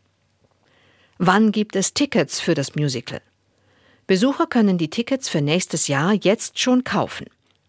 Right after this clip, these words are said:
Die Tickets gibt es im Internet. Die Tickets findet man auf der Internetseite von Stage Entertainment.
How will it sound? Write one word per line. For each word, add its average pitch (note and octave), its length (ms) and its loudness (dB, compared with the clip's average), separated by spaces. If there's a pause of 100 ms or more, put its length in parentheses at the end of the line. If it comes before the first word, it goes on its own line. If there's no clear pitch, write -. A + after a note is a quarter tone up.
(140)
Die E3+ 100 2
Tickets - 440 -2
gibt D3+ 200 -2
es D3+ 140 0
im G3 140 2
Internet. A3 680 0 (880)
Die G#3+ 100 4
Tickets D4 380 0
findet B3+ 360 2
man A#3 320 2
auf F3+ 160 -4
der - 180 -4
Internetseite F3+ 1160 0
von D#3 260 -4
Stage A3+ 520 0
Entertainment. C#3 880 -6